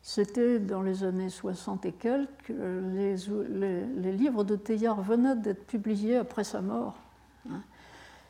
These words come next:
On en parlait dans les journaux, mais c'est très rare des élèves de lycée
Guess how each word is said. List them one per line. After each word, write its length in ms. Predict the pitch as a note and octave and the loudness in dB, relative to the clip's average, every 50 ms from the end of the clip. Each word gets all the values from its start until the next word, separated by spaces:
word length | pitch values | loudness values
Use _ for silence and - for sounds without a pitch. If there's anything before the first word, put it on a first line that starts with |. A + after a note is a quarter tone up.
| - - _ _ - | -20 -20 _ _ -6
On 140 | - D#3+ E3 | -4 -2 -2
en 80 | F3 E3+ | -2 -2
parlait 320 | F3 F#3+ F3+ F#3+ G3 G3+ | -2 -2 -2 0 0 0
dans 120 | F#3+ F#3 | 0 2
les 120 | F#3 F#3 F#3 | 0 0 -2
journaux, 480 | F#3 - G3 F3+ G#3 A#3 C4 D4 - - | -2 -4 -2 2 4 4 4 4 4 2
mais 280 | G#3 G3 G#3 G#3+ - B3+ | 2 2 2 2 0 -2
c'est 220 | - - - G#3 G#3 | 0 2 2 2 2
très 220 | - - G3+ F3+ | 2 -2 -2 -2
rare 640 | E3+ F3 A3+ D4 E4 C#4+ G#3+ E3 D3+ - - - - - - - - - - - - - - | -2 0 0 2 4 4 2 2 -2 -6 -12 -16 -20 -20 -20 -20 -20 -20 -20 -20 -16 -10 -4
des 300 | F#3+ F#3+ G3 G3 F#3+ G#3 | 2 2 2 4 4 4
élèves 260 | G#3+ A3+ A3 G#3 G3 | 4 4 4 2 2
de 100 | F#3+ G3 | 2 2
lycée 580 | G3 G3 A3+ A#3 A3+ - - - B3+ B3 A3+ | 2 4 2 0 0 -2 0 4 4 4 4